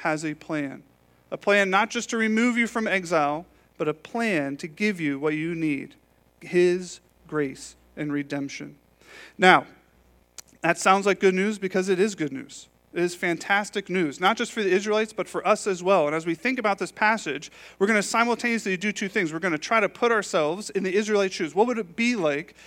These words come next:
for the Israelites to hear about God's plan of reversal? But at the same time, we also have this dutiful work to look forward to the cross, to see how God's ultimate plan of redemption has come true in Jesus Christ.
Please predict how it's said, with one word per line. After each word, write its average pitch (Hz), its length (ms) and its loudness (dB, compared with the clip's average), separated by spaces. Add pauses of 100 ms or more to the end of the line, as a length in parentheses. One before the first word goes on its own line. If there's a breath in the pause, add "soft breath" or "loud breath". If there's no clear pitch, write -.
(160 loud breath)
for - 160 0
the 190 160 0
Israelites 185 500 0
to 175 140 -8
hear 226 580 2
about 175 760 2
God's 190 420 0
plan 185 560 -4 (100)
of 160 360 0
reversal? 170 640 -2 (400 loud breath)
But 202 80 4
at 185 60 6
the 196 80 4
same 277 340 2
time, 156 320 2
we 190 80 4
also 226 240 2
have 190 80 0
this 170 140 -2
dutiful 240 500 0
work 160 240 0 (240 loud breath)
to 208 100 2
look 202 160 2
forward 226 640 4
to 202 100 2
the 185 80 8
cross, 196 400 2
to 190 100 -6
see 208 200 0
how 190 180 4
God's 214 420 2 (160)
ultimate 254 500 6
plan 175 280 0
of 151 80 -2
redemption 147 460 -4
has 156 180 -4
come 190 380 -6 (300 loud breath)
true 147 520 -4
in 151 160 -6
Jesus 135 640 -10 (100)
Christ. - 640 -6